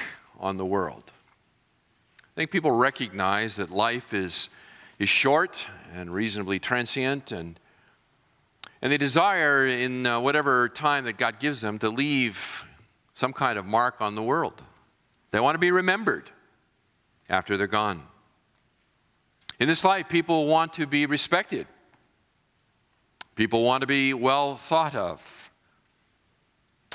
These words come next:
People want to be honored. We want people to, uh, to heed our counsel and our advice.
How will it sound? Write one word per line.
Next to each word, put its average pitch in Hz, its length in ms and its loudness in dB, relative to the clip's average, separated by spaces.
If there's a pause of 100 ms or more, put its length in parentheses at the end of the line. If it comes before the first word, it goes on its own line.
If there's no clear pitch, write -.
(200)
People 104 200 -2
want 104 140 2
to 104 60 -2
be 107 100 2
honored. 107 460 -2 (3000)
We 156 100 6
want 190 240 2
people 185 320 0
to, 151 540 2
uh, 123 240 2 (160)
to 117 300 0 (480)
heed 208 380 2
our 151 180 2
counsel 175 680 -2 (640)
and 117 260 -2
our 117 160 4
advice. 113 840 -2